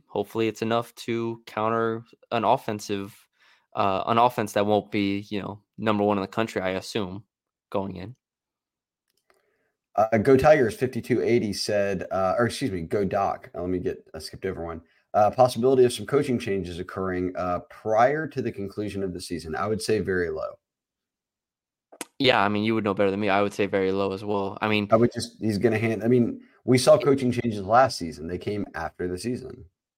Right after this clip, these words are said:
Speaker 1: Yeah, it feels like Brian Kelly's very much an after the season type coach because,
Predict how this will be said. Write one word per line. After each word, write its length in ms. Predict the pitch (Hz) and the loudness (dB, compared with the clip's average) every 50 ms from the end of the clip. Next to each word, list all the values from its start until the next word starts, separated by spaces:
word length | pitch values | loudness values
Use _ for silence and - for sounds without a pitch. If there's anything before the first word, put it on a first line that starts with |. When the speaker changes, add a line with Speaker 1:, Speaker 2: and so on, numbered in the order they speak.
| _ _ - | _ _ 0
Speaker 1:
Yeah, 200 | 123 113 98 95 | 2 4 4 4
it 240 | 113 117 107 113 | 4 2 2 0
feels 300 | - - 131 120 113 104 | 0 2 4 4 4 4
like 160 | - 110 104 - | 2 0 2 2
Brian 200 | 117 110 110 104 | 2 2 2 2
Kelly's 300 | - 123 110 107 104 95 | 0 2 2 2 2 0
very 160 | 107 107 104 | 0 0 0
much 220 | 101 101 98 - | 0 -2 -4 -6
an 80 | 101 - | -6 -4
after 300 | 101 104 101 98 - - | -2 -2 -2 -2 -6 -12
the 80 | 90 - | -14 -12
season 340 | - - 101 95 98 95 92 | -8 -8 -8 -6 -8 -10 -10
type 300 | - - 107 101 - - | -6 -4 -4 -4 -4 -2
coach 440 | - 120 117 120 123 - - - - | 2 2 2 2 0 -4 -12 -12 -10
because, 640 | 110 101 - 113 104 101 98 98 95 95 - - - | -10 -4 2 4 4 4 4 2 -2 -4 -8 -12 -18